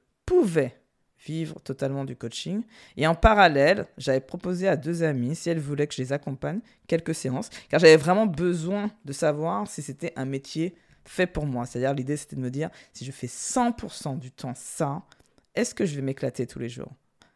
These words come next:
Parce que une chose est sûre, c'est que je suis quelqu'un qui m'ennuie vite. Et donc, j'avais un peu peur de me dire que peut-être que ça va me plaire cinq minutes,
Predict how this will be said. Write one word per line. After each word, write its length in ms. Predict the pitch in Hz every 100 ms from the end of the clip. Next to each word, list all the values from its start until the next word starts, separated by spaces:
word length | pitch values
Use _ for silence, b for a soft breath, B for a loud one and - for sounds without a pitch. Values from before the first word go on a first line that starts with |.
| b
Parce 160 | - -
que 100 | -
une 460 | - _ _ - -
chose 200 | 135 180
est 60 |
sûre, 380 | 160 - 147 160
c'est 180 | - 123
que 240 | - 113 - B B
je 60 | -
suis 40 |
quelqu'un 300 | - - 135
qui 160 | - 117
m'ennuie 280 | 117 123 120
vite. 560 | 120 143 220 - - _ b b b
Et 60 | -
donc, 120 | 135
j'avais 220 | - 123
un 220 | 110 175
peu 180 | - 180
peur 380 | 165 143 139 147
de 80 | 131
me 100 | 123
dire 180 | 131
que 140 | 139 123
peut-être 300 | 123 131 -
que 80 | -
ça 100 | 135
va 80 |
me 120 | 123 139
plaire 380 | 127 123 127 _
cinq 280 | - - 175
minutes, 560 | 233 151 135 - -